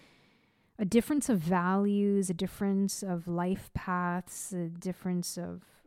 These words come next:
of, you know, um, compatibility. And that's really what this whole process of personal transformation and healing and awakening and a,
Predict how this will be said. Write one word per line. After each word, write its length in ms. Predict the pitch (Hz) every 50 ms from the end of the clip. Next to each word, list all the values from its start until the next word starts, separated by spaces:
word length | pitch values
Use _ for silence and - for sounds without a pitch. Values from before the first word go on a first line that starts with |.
| -
of, 320 | 202 180 170 165 165 165 - - - - - 269 - _ _
you 140 | 214 190 180
know, 500 | 175 165 170 170 170 185 190 196 208 - _ -
um, 400 | 185 175 175 180 180 185 196 208 - _ _ _ _ _ _ _ _ _ -
compatibility. 1200 | - 247 226 - - - 190 214 240 208 175 - 170 170 190 208 214 190 147 160 185 180 175 185 - _ _ _ _ _ _ _ -
And 100 | 214 220
that's 440 | 233 247 262 - - - - - - _ _ _ _ _ _ _ _ _ -
really 380 | 226 190 226 240 254 277 285
what 320 | 269 247 233 208 - _ -
this 260 | 208 202 190 - -
whole 220 | - - 214 214
process 840 | - - - - 208 175 196 220 - - - 233 214 185 - - 202
of 240 | 196 185 170 -
personal 480 | - - 220 214 202 - - 220 208 196
transformation 1200 | - - 208 190 190 190 - - 190 175 185 190 202 208 196 - - 202 196 190 185 185 185 -
and 200 | - 185 175 175
healing 800 | 165 - - - 233 247 240 214 196 180 175 175 175 175 175 180 - _ _ _ - - _ _ _ _ _ _ _ _ _ _ _ _
and 100 | - 202
awakening 800 | 190 180 170 180 196 214 240 - - 233 220 196 190 185 185 185
and 140 | 180 185 185
a, 160 | 180 180 180